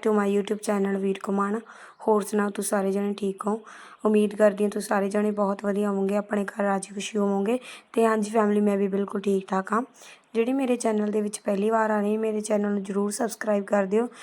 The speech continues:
ਨਾਲ ਹੀ ਅਗਰ ਅੱਜ ਦੀ ਵੀਡੀਓ ਤੁਹਾਨੂੰ ਥੋੜ੍ਹੀ ਜਿਹੀ ਵੀ ਹੈਲਪਫੁੱਲ ਲੱਗੀ, ਵੀਡੀਓ ਨੂੰ ਇੱਕ ਲਾਈਕ ਜ਼ਰੂਰ ਕਰਕੇ ਜਾਇਓ ਤੇ ਇੱਕ ਛੋਟਾ ਜਿਹਾ ਕੁਮੈਂਟ ਜ਼ਰੂਰ ਵੀ ਛੱਡ ਕੇ ਜਾਇਆ ਕਰੋ, ਜਿਹਦੇ ਨਾਲ ਮੈਨੂੰ YouTube 'ਤੇ ਕੰਮ ਕਰਨ ਦੀ ਮੋਟੀਵੇਸ਼ਨ ਮਿਲ ਸਕੇ। ਸੋ ਬਿਨਾਂ ਟਾਈਮ ਵੇਸਟ ਕੀਤੇ ਅੱਜ ਦੀ ਵੀਡੀਓ ਦੀ ਕਰਦੇ ਹਾਂ ਸਟਾਰਟਿੰਗ।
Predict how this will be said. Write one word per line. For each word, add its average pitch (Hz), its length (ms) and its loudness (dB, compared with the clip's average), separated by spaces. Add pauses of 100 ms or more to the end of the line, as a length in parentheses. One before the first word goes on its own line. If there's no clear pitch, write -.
(240)
ਨਾਲ 214 240 8
ਹੀ 240 120 4
ਅਗਰ 220 240 6
ਅੱਜ 214 80 2
ਦੀ 196 120 -2
ਵੀਡੀਓ 208 220 2
ਤੁਹਾਨੂੰ 220 280 0
ਥੋੜ੍ਹੀ 196 260 0
ਜਿਹੀ 233 160 -2
ਵੀ 247 120 0
ਹੈਲਪਫੁੱਲ 214 400 0
ਲੱਗੀ, 208 280 -2
ਵੀਡੀਓ 208 240 2
ਨੂੰ 208 100 4
ਇੱਕ 214 120 -4
ਲਾਈਕ 196 420 0
ਜ਼ਰੂਰ 202 340 -2
ਕਰਕੇ 208 320 0
ਜਾਇਓ 202 360 2 (400)
ਤੇ 254 60 6
ਇੱਕ 254 140 6
ਛੋਟਾ 233 300 6
ਜਿਹਾ 247 100 4
ਕੁਮੈਂਟ 220 360 2
ਜ਼ਰੂਰ 214 280 -2
ਵੀ 233 100 -2
ਛੱਡ 233 260 -2
ਕੇ 214 140 -2
ਜਾਇਆ 208 240 0
ਕਰੋ, 220 240 0 (340)
ਜਿਹਦੇ 220 200 0
ਨਾਲ 226 160 2
ਮੈਨੂੰ 220 220 0
YouTube 208 320 -2
'ਤੇ 233 80 -6
ਕੰਮ 214 240 2
ਕਰਨ 202 240 0
ਦੀ 233 80 -2 (100)
ਮੋਟੀਵੇਸ਼ਨ 202 460 -2
ਮਿਲ 196 160 -4
ਸਕੇ। 196 340 -12 (520)
ਸੋ 302 200 0
ਬਿਨਾਂ 254 260 0
ਟਾਈਮ 262 180 2
ਵੇਸਟ 240 300 -4
ਕੀਤੇ 247 260 0
ਅੱਜ 226 80 -2
ਦੀ 226 100 -4
ਵੀਡੀਓ 214 200 -2
ਦੀ 214 100 -4
ਕਰਦੇ 214 360 -2
ਹਾਂ 214 80 0
ਸਟਾਰਟਿੰਗ। 254 580 0